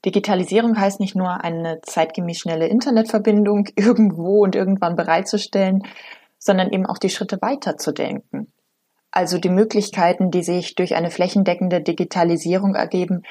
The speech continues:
mit Weitblick zu erkennen, zu ergreifen und dann auch umzusetzen. Und das gilt nicht nur bei Dingen wie dem digitalen Rathaus oder in der Bildungspolitik, sondern eben auch ganz besonders in der Unternehmensförderung.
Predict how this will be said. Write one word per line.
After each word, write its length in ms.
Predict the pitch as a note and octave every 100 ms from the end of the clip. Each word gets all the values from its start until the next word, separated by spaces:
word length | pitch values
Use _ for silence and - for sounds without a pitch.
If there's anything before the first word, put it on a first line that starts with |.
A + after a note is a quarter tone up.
| - _ -
mit 240 | F3 F#3
Weitblick 680 | E3 F#3+ C#4 - F#3+ G#3+ -
zu 160 | -
erkennen, 540 | - E3 - G3+ C4+ -
zu 220 | - A3+
ergreifen 520 | G3+ - D#3+ G3 A3+
und 140 | G#3 G3
dann 160 | F3+
auch 140 | - -
umzusetzen. 1000 | A#3+ D4 - F3 D3+ D3+ - - D3+ _ _ _ _ _ _ _
Und 100 | F#3
das 140 | F3+ -
gilt 220 | G#3 G#3+
nicht 180 | G#3 G3
nur 140 | G3
bei 120 | F#3+
Dingen 320 | F3 G3 F#3+ F#3
wie 60 |
dem 260 | F#3 F#3 F3+
digitalen 540 | G3 G3+ G3+ G3 F#3+
Rathaus 920 | F3 D3 D#3+ - - D3+ D3+ D3+ D3+ -
oder 320 | E3 D#3+ D#3
in 100 | -
der 100 | F3+
Bildungspolitik, 960 | E3+ F3 F#3+ F#3 - F3+ F#3 - G3+ - - - - - _ _ _
sondern 320 | - G3+ G3
eben 140 | G3
auch 100 | F#3
ganz 300 | - G3 A#3+
besonders 580 | - G#3+ F3 F3+ A3+ B3
in 160 | G#3+ G3
der 240 | G3 F#3+
Unternehmensförderung. 1040 | G3+ G#3 G#3+ G#3+ D#3 - D3 D3 C#3+ C#3+